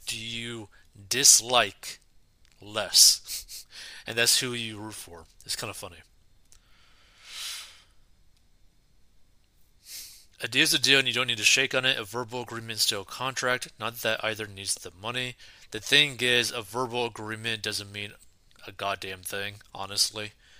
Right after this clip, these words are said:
Like, it straight up does not." Yeah.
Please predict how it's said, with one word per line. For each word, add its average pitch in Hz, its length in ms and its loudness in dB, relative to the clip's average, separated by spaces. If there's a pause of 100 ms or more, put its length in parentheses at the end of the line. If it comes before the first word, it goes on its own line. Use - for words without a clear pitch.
(180)
Like, 110 180 -8
it 110 200 -8
straight 110 340 -2
up 107 200 -10
does 98 260 -6
not." - 280 -14 (4000)
Yeah. 98 180 -6